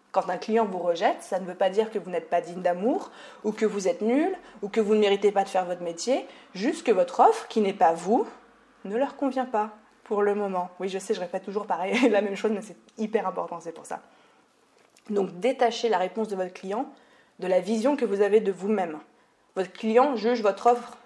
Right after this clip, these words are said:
votre client ne juge pas vous. Troisième clé,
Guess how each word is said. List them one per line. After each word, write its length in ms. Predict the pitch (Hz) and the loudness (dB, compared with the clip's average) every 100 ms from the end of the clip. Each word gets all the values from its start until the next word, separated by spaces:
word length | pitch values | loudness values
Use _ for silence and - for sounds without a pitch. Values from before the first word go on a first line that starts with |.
| - | -8
votre 160 | 170 | -8
client 200 | - 208 | -6 -6
ne 60 | 233 | -4
juge 220 | 185 - | -6 -4
pas 140 | 202 185 | -4 -4
vous. 140 | 180 202 - _ _ _ _ _ _ _ _ _ _ _ _ _ _ _ _ _ | -4 -8 -8 _ _ _ _ _ _ _ _ _ _ _ _ _ _ _ _ _
Troisième 380 | - 240 233 214 | 2 4 4 0
clé, 260 | 214 156 | -4 -12